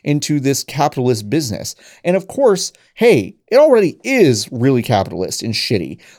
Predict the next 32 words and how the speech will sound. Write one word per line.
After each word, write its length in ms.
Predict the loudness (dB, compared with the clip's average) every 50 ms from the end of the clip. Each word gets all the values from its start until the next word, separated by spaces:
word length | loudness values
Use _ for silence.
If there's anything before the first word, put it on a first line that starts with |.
| _
but 180 | 0 0 0 0 -6
we're 180 | -2 -2 -2 -2
trying 280 | -2 -2 0 0 2 2
to 40 | 2
actually 280 | 0 0 -2 -2 -4
change 520 | -2 -4 -4 -2 -2 0 0 0 0 0 -2
those 300 | -4 -6 -4 -6 -6 -6
things 420 | -6 -6 -6 -8 -12 -14 -14 -8
to 100 | -6 -4
make 240 | -2 0 -2 0 0
them 140 | 0 0 0
less 380 | 0 0 2 2 2 2 2 -2
shitty. 540 | -6 -6 -6 -6 -8 -8 -10 -12 -14 -14 -16 -20 -20 -20 -10 _
And 100 | -2 0
N 120 | 2 4 2
F 100 | 2 0
Ts 220 | -2 -4 -2 0
and 100 | 0 0
blockchain 460 | 0 0 0 0 -2 -4 -4 -4 -2
are 100 | -4 -4
just 220 | -4 -6 -6 -6 -6
a 40 | -4
way 220 | -2 0 0 0
to 80 | 0 -2
basically 480 | -2 -2 -2 -4 -6 -8 -8 -8 -8
turn 320 | -8 -4 -4 -2 -2 0 0
all 180 | 0 -2 -2
this 200 | -2 -2 -4 -4
shit 380 | -6 -8 -4 0 0 0 0 0 -4
up 140 | -6 -6
to 160 | -4 -6 -4 -4
eleven. 520 | -2 2 2 2 2 2 0 -6 -10